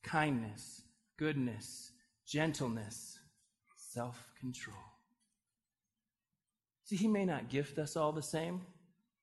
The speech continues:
but the fruit, it is. And you know, the fruit becomes more questionable than the gifts. Do you know that?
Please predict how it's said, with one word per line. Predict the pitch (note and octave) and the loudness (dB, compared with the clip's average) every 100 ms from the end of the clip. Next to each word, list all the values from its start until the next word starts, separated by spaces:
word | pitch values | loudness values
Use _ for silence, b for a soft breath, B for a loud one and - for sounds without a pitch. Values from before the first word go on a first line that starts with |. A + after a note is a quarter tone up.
| _ _ _ _ _ _ | _ _ _ _ _ _
but | A#2+ | -12
the | A#2+ | -12
fruit, | - C3+ F3+ - - - _ _ _ _ _ _ _ _ _ _ _ | -4 0 0 -2 -16 -20 _ _ _ _ _ _ _ _ _ _ _
it | A#2 | -6
is. | A2+ G#2+ G2+ - - _ _ _ _ _ _ _ _ _ _ _ _ _ _ _ _ _ _ _ - | -4 -4 -8 -18 -20 _ _ _ _ _ _ _ _ _ _ _ _ _ _ _ _ _ _ _ -2
And | C3+ C3 | 2 2
you | D3 | 4
know, | C#3+ D3 D#3 F3 - - - _ _ _ _ - | 4 4 2 0 -4 -12 -20 _ _ _ _ -6
the | C3+ | -4
fruit | - - F3 D#3 - - - - - _ _ | -4 6 8 8 4 -6 -10 -12 -20 _ _
becomes | C#3+ - D3 C3+ B2+ | -4 0 2 2 4
more | C3 B2 | 2 2
questionable | - C#3+ C#3+ - - C3+ A2+ G#2 G#2+ - - _ _ _ | 0 2 2 0 0 0 0 -4 -8 -14 -20 _ _ _
than | B2 A2 | -8 -6
the | |
gifts. | G2+ A2 G#2 - - - - _ _ _ _ _ _ _ _ _ _ _ _ _ _ _ _ _ _ _ - _ _ _ _ _ _ _ _ - | -6 -6 -8 -12 -16 -16 -20 _ _ _ _ _ _ _ _ _ _ _ _ _ _ _ _ _ _ _ -20 _ _ _ _ _ _ _ _ 0
Do | |
you | D3 | 4
know | C#3 | 4
that? | D3 F#3 - | 4 2 0